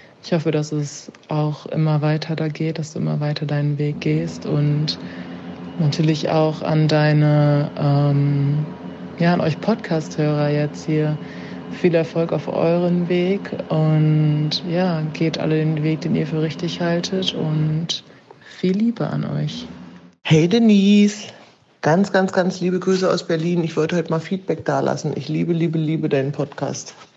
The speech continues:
Speaker 2: Ich höre ihn erst seit ein paar Tagen, aber ich bin schon verliebt.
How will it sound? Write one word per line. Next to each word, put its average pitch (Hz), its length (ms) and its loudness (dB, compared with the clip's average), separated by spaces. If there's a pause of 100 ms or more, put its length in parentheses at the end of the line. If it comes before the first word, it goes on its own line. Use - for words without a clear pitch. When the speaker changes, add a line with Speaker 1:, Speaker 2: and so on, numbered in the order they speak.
(460)
Speaker 2:
Ich - 140 -6
höre 180 180 4
ihn 208 100 0
erst - 220 0
seit 196 180 2
ein 208 100 4
paar 202 160 0
Tagen, 190 380 2
aber 151 560 2 (960)
ich - 180 -6
bin 139 160 0
schon 123 160 -4
verliebt. 117 480 -4